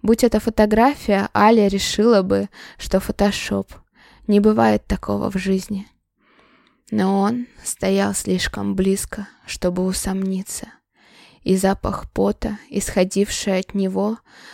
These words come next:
на удивление не был неприятен. Наоборот,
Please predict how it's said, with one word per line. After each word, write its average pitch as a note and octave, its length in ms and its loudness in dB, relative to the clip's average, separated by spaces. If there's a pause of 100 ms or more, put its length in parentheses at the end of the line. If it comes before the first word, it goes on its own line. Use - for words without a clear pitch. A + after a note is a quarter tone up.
(160)
на G3+ 160 4
удивление G#3 640 2
не A3 240 4
был G3+ 200 -2
неприятен. G3 880 -2 (840)
Наоборот, G#3 800 -2